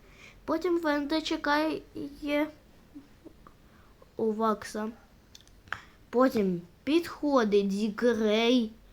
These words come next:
каже, і каже: «Венда, а давай я тебе поцілую?» Вона відповіла. Вона согласилася,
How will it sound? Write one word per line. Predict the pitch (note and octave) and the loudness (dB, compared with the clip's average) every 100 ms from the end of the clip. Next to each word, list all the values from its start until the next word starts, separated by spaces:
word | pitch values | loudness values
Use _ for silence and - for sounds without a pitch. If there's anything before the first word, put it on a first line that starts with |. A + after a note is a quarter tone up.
| - - | -20 -12
каже, | - A#3+ A#3+ A3+ A#3+ A#3 - - | 0 4 4 2 0 0 -4 -4
і | B3+ | -4
каже: | - B3+ G#3+ G3 F#3 F3+ F3+ F3+ - - - - - - | -2 0 2 2 -2 -6 -6 -8 -16 -20 -20 -20 -14 -4
«Венда, | G#3+ G3+ F#3+ F3+ F3+ F3+ - - - - - - - - - - - | -2 0 -2 -2 -4 -6 -10 -20 -20 -20 -20 -20 -20 -20 -20 -20 -8
а | F#3+ F#3+ | -4 -2
давай | G3 G3+ B3 F#4+ | 0 0 2 4
я | E4 C4+ | 4 2
тебе | B3+ G#3+ G#3 | -2 -6 -6
поцілую?» | G#3 G#3 - G#3+ G3+ F#3 F#3 F3+ F3 F3+ - - - | -6 -8 -6 -4 -2 -2 -2 -2 -2 -4 -10 -18 -10
Вона | A#3 B3+ C4 A3 - | -6 -4 -4 -6 -10
відповіла. | G#3 G#3 G3+ F#3+ F#3 F3 F3 - - - - - - - - - - - - - - - - - - - | -4 -4 -4 -8 -6 -8 -12 -16 -20 -20 -20 -20 -20 -20 -20 -20 -20 -20 -20 -20 -20 -20 -20 -20 -16 -8
Вона | A#3 A#3 | -4 -4
согласилася, | A3+ G#3+ G#3+ G#3+ - F4 F4 E4+ | -4 -4 -4 -6 -4 -4 -4 -6